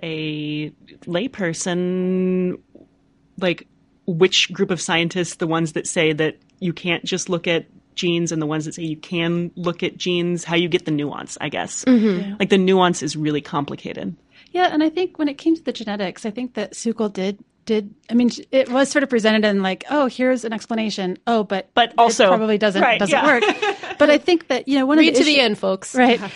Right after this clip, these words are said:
Speaker 3: right. One of, one of the issues, though, is, like, we all want, like, the simple answer, right? And you, you
Speaker 1: Yeah.
Speaker 3: want the sort of Malcolm Gladwell,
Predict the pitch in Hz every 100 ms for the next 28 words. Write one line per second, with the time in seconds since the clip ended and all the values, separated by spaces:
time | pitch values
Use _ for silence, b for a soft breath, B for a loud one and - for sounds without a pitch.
0 | 240 285 294 285 B B 339 392 311 311
1 | 320 285 277 254 214 202 202 208 214 208
2 | - 233 240 240 226 208 - 208 202 208
3 | 208 190 185 185 185 170 170 170 175 175
4 | 180 190 190 190 196 190 196 196 180 175
5 | 185 180 185 190 180 170 175 170